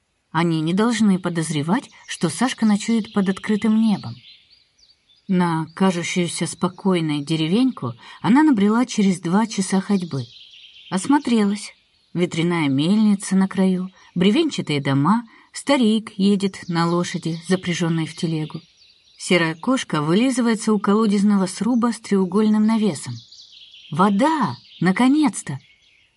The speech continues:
Саша опустила в гулкую, страшноватую глубину колодца ведро и вытянула обратно полным. Напилась ледяной воды, от которой заломила зубы,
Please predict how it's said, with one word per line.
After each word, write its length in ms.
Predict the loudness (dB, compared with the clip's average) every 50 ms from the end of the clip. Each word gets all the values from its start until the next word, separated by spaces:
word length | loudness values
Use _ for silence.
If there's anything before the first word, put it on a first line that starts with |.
| _ _ _ _
Саша 420 | -2 0 0 0 0 -6 -8 -8 -12 _ _
опустила 500 | -8 -2 -2 -2 -2 0 0 2 2 2
в 160 | 0 -2 -10
гулкую, 720 | -6 -2 0 2 2 0 0 -2 -4 -2 -2 -2 -4 -6 -10
страшноватую 920 | -18 -10 -6 -4 -4 -4 -2 -4 -4 -2 0 0 0 0 -2 -4 -6 -6 -4
глубину 480 | -2 -2 -2 0 -2 -2 -2 -2 -4 -6
колодца 800 | -6 -6 -4 -4 -2 -2 -2 -4 -6 -8 -10 -8 -8 -8 -8 -10 -14 _ _
ведро 480 | -6 -6 -4 -4 -4 -2 -2 -2 -4 -4 -10 _ _ _ _ _ _
и 120 | -4 -2 0
вытянула 520 | 0 0 0 2 2 4 4 4 4 2
обратно 460 | 0 0 0 0 0 2 2 0 0 0 -2
полным. 420 | 0 2 2 2 2 0 -4 -6 -8 -12 _ _ _ _ _ _ _ _ _ _ _ _
Напилась 540 | -2 -2 0 0 0 0 0 -2 -4 -4 -2
ледяной 440 | -2 -2 0 -2 -2 -2 -2 -2 -4
воды, 520 | -4 -4 -4 -4 -2 -2 -2 -2 -2 -4 -4 -6
от 140 | -6 -2
которой 440 | -2 -4 -2 0 0 0 0 0 -2
заломила 560 | -2 0 2 2 4 4 4 4 4 4 2
зубы, 480 | 0 0 0 0 0 0 0 -2 -4